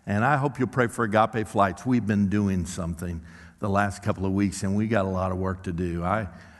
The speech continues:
uh, someone said, "Aren't you, aren't you tired?" Not yet, I'm not,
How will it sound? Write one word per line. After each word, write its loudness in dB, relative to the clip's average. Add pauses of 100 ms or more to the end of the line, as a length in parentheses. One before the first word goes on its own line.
(320)
uh, -10
someone 0
said, 0
"Aren't -2
you, 0
aren't -4
you 0
tired?" 0
Not -2
yet, 2
I'm -4
not, -10